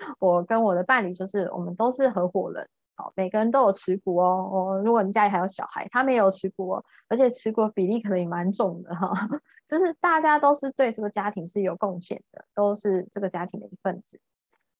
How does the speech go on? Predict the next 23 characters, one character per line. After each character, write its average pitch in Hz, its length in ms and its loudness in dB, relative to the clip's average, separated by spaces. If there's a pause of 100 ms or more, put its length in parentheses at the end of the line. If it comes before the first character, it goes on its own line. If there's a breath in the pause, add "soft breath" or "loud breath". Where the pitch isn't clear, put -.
好， 131 220 -4
那 262 140 2
这 311 100 6
个 269 100 6
时 214 160 -2
候 226 160 2
呢， 202 100 2
我 185 60 0
们 180 140 -4
就 220 80 -2
会 233 100 2
制 233 220 -6
定 220 180 0
出 196 180 -2
这 202 120 -8
个 185 100 -2
家 190 300 -6
庭， - 180 -16 (840)
我 196 60 -2
们 190 120 0
有 175 80 -4
一 - 20 -4
个， 190 300 0